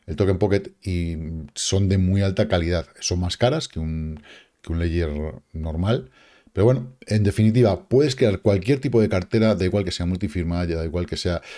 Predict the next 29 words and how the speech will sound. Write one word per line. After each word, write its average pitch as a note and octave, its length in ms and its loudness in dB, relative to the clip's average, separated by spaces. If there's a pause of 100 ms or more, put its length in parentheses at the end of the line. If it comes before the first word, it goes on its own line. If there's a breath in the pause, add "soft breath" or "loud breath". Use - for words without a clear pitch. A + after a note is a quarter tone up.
(140 loud breath)
eh, - 220 -8
la F#2+ 300 -2
que F#2+ 100 -8
sea, F#2 240 0
no A2+ 120 2
importa, A2 580 0 (120)
puedes A2+ 280 2
hacerlo. A#2 540 0 (460 loud breath)
Eh, G2+ 200 0
es G#2+ 100 -2
compatible A2 540 2
con F#2 160 -4
todas C3+ 420 0
y, G2 160 -8
bueno, A2 220 0
pues E2+ 120 -10
lo E2 120 -8
que - 60 -8
me E2 60 -6
habéis F2 180 -6
pedido, G#2 300 -4
simplemente F2+ 380 -8
aquí F#2+ 200 -12
tenéis F#2+ 260 -4
una F2 160 -4
muy F2 220 -4
buena D#2+ 300 -8
opción B2+ 380 -2 (420 loud breath)
para G2 420 0